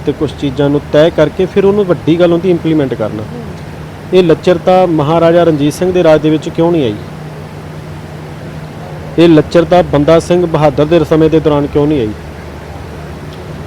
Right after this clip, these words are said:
ਇਹ ਲੱਚਰਤਾ ਉਦੋਂ ਕਿਉਂ ਘਟ ਗਈ ਜਦੋਂ ਦਸ ਸਾਲ ਸੰਤ ਗਿਆਨੀ ਜਰਨੈਲ ਸਿੰਘ ਜੀ ਖਾਲਸਾ ਭਿੰਡਰਾਂ ਵਾਲਿਆਂ ਨੇ ਇੱਥੇ ਸਿੱਖੀ ਦਾ ਪ੍ਰਚਾਰ ਤੇ ਪ੍ਰਸਾਰ ਕੀਤਾ?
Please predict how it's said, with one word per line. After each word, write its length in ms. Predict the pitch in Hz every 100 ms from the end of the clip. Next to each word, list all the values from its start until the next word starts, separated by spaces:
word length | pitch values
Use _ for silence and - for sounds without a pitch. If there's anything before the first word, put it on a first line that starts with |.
| - 170
ਇਹ 200 | 190 190
ਲੱਚਰਤਾ 800 | 147 143 - 170 151 180 180 151
ਉਦੋਂ 240 | 160 190 185 -
ਕਿਉਂ 200 | 208 220 202
ਘਟ 100 | 147
ਗਈ 140 | 156
ਜਦੋਂ 240 | 160 165 170 -
ਦਸ 140 | 156 - -
ਸਾਲ 260 | 165 165
ਸੰਤ 360 | 156 156 151 160
ਗਿਆਨੀ 240 | 160 160
ਜਰਨੈਲ 360 | 151 139 143 143
ਸਿੰਘ 140 | 156 156
ਜੀ 80 | 156
ਖਾਲਸਾ 340 | 135 139 127 151
ਭਿੰਡਰਾਂ 360 | 151 131 135
ਵਾਲਿਆਂ 400 | 151 151 151 151
ਨੇ 240 | 143 143 147 - - - - - - -
ਇੱਥੇ 240 | - - 151
ਸਿੱਖੀ 280 | 156 -
ਦਾ 120 | 156 151
ਪ੍ਰਚਾਰ 380 | 143 147 139
ਤੇ 120 | 131 135
ਪ੍ਰਸਾਰ 380 | 127 - 123
ਕੀਤਾ? 300 | 120 117 -